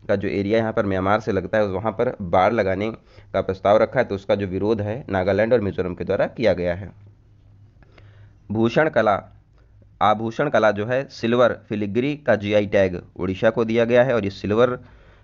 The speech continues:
फिलिग्री है, एक प्रकार की आभूषण कला है। नेक्स्ट है, स्पीड पेट्रोल के लिए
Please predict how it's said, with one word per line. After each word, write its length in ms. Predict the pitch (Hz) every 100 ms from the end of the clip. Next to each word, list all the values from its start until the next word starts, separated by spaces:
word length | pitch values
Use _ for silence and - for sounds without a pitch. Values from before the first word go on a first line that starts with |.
| -
फिलिग्री 380 | 101 98 98 123
है, 80 | 123
एक 120 | 117
प्रकार 280 | 92 87 90
की 180 | 95 85
आभूषण 420 | 87 95 98 113
कला 240 | 98 107 113
है। 160 | 120 - _ _ - - -
नेक्स्ट 320 | 92 101 -
है, 220 | 127 127 - - _ 117
स्पीड 500 | 113 - 139 151 -
पेट्रोल 340 | 110 113 117
के 160 | 104 98
लिए 260 | 92 90